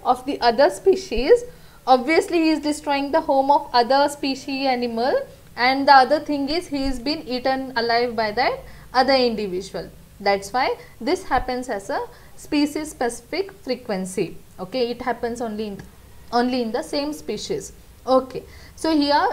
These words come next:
the same thing. Okay, the third point is he oo-, if he woos the female of different species. Okay, like I told you, if he goes and sits on the web of the different species, uh,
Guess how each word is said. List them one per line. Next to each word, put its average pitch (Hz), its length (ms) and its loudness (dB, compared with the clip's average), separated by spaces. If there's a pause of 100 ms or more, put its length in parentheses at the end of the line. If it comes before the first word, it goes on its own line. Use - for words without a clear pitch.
the 254 120 0
same 226 300 -4
thing. 165 220 -8
Okay, 175 220 -6
the 254 120 -2
third 226 380 -4
point 196 240 -8
is 285 160 -6
he 285 320 -8
oo-, 302 320 -4
if 311 200 -6
he 359 260 -2
woos 349 320 0
the 370 120 -4
female 254 460 -2
of 254 180 -2
different 240 380 -4
species. 233 640 -10 (580)
Okay, 208 360 -6 (160)
like 233 320 0
I 269 120 2
told 254 280 0
you, 269 160 -2
if 285 80 -14
he 285 100 -2
goes 262 400 4
and 247 220 0
sits 269 260 -4
on 254 160 0
the 247 80 0
web 233 260 2
of 233 200 0
the 240 100 4
different 285 420 -2
species, 269 800 -6
uh, 208 380 -4